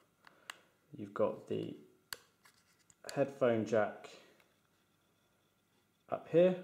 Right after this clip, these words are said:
which is covered with a cover there. Then you've got the micro U S B sync and charge port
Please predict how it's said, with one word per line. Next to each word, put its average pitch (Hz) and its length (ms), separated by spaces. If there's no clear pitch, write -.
which - 280
is 101 360
covered 107 400
with 104 160
a 98 140
cover 107 260
there. 139 320
Then 107 180
you've 104 160
got - 480
the 107 320
micro 127 460
U 113 180
S 107 140
B 110 400
sync - 300
and 107 100
charge 113 340
port 107 300